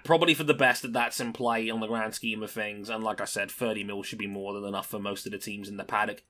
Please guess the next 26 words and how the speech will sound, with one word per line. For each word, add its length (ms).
anyway, 640
uh, 80
partic-, 320
particularly 480
Red 300
Bull 180
as 100
well, 200
because 240
they 100
tend, 300
they 160
have 120
a 40
tendency 680
to 180
underpay 560
their 140
factory 540
dudes 240
once 180
they 140
get 220
into 200
the 80
sport. 540